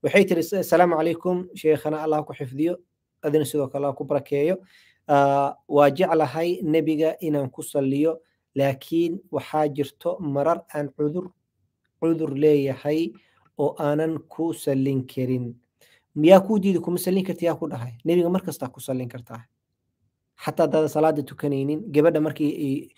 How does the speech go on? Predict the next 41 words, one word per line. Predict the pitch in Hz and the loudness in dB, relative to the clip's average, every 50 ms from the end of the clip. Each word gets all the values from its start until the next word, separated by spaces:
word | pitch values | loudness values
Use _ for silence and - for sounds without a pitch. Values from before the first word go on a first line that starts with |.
| _ - _ _ - | _ -20 _ _ -6
excuse-ka | 139 - - - - 180 185 175 180 - 160 | -6 -4 -6 -4 0 0 0 0 2 2 4
leedahay, | 151 151 143 143 135 | 4 4 4 2 0
isbuucii | - 160 165 180 170 156 | -4 -2 0 0 2 2
cudurdaarka | 156 156 151 147 135 175 175 - - 156 | 2 2 2 2 2 2 0 2 2 2
leedahay, | 151 147 143 143 | 2 2 4 2
way | 151 147 | 0 -2
ku | 147 151 | -2 -6
sallin | - - 170 180 185 | -10 -8 -8 -8 -8
kartaa. | 175 147 131 - 131 135 | -8 -10 -10 -6 -4 -4
Yaa | 156 185 | -2 -2
u | 180 | -4
diiday? | 165 139 139 131 123 117 104 - _ _ _ _ _ | -4 -4 -4 -4 -4 -4 -8 -14 _ _ _ _ _
Ku | - 185 | -8 -6
salli | - - 180 160 156 | -4 -4 -4 -2 -2
nebigaaga. | 160 175 165 156 143 139 131 123 120 117 - - _ _ _ _ _ _ - | -4 -4 -6 -6 -8 -8 -8 -10 -10 -10 -12 -14 _ _ _ _ _ _ -2
Mar | - 185 185 | -2 -2 -2
kasta | - 160 - - 151 | -4 -8 -10 -10 -14
ku | - - | -14 -16
salli. | - - 156 - 117 110 - _ _ _ _ _ _ _ _ _ _ _ _ - | -12 -10 -10 -10 -10 -12 -18 _ _ _ _ _ _ _ _ _ _ _ _ 0
Nebiga | 139 151 165 185 180 160 147 | 2 2 4 4 2 2 0
ku | - - 180 | -2 -4 -6
salli, | - - 160 147 135 | -4 -4 -2 -2 -2
khayr | - - 147 139 131 | -2 -2 -2 -2 -2
Allah | 131 135 135 131 | -4 -4 -6 -6
ku | 127 - | -8 -10
siiyo. | 131 - - 135 127 120 113 - - _ _ _ - | -12 -10 -8 -6 -6 -6 -8 -10 -14 _ _ _ -6
Ha | 131 | -6
ka | 131 - 170 | -4 -4 -4
istaagin. | 175 - - - 175 185 190 170 147 127 120 - _ _ _ _ _ _ _ _ _ _ _ _ _ _ | -6 -6 -2 2 4 4 4 4 2 -2 -4 -6 _ _ _ _ _ _ _ _ _ _ _ _ _ _
Nebiga | 143 160 190 196 170 156 - | 8 10 10 10 10 8 6
salligiisa, | - 185 196 185 170 160 160 156 156 - 170 165 | 6 6 6 6 6 6 4 2 2 0 -2 -2
sallallahu | - 165 170 165 165 165 160 156 | 0 2 2 4 4 4 4 4
alayhi | 156 151 147 147 | 4 4 2 2
wa | 147 | 2
sallam, | - 170 175 175 165 170 - _ _ _ | 0 0 0 -2 -2 -4 -10 _ _ _
markaa | 147 165 165 - 190 165 | 0 0 2 4 2 2
Muqdisho | 165 165 - 196 - 185 - | 2 0 -2 -2 -4 -4 -4
ku | 170 | -4
jirto | 160 156 156 - 175 | -2 -2 -4 -4 -4
unbaadan | 160 147 156 156 147 160 | -2 2 2 2 2 0
dhehaynin. | 175 156 151 156 143 131 127 120 120 - | -2 -4 -2 -2 -2 -2 -2 -4 -8 -12